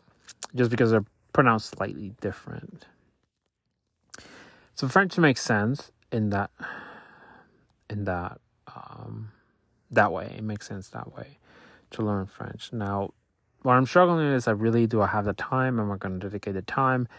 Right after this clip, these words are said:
The app is gonna be fun for a while. And I'm sure at some point it's gonna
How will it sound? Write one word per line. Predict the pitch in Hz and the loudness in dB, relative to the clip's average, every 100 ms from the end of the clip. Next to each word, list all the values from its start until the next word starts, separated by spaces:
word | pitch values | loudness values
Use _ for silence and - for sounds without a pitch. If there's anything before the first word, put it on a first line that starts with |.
| - - - _ - | -20 -20 -20 _ 2
The | 123 | 6
app | 127 180 | 8 6
is | 185 160 | 2 2
gonna | 147 | 4
be | 131 | 4
fun | - - 107 107 107 104 - _ _ | 2 2 2 4 2 -2 -8 _ _
for | - - 117 | -4 6 6
a | |
while. | 101 98 - - 110 110 _ _ _ _ _ _ _ - - - - _ _ | 6 2 -4 -8 -10 -14 _ _ _ _ _ _ _ -20 -20 -20 -20 _ _
And | - | 4
I'm | 127 | 4
sure | - 147 | 6 6
at | 123 | 6
some | 131 | 2
point | 120 117 | 2 0
it's | 107 | -2
gonna | - 101 92 | -4 -6 -6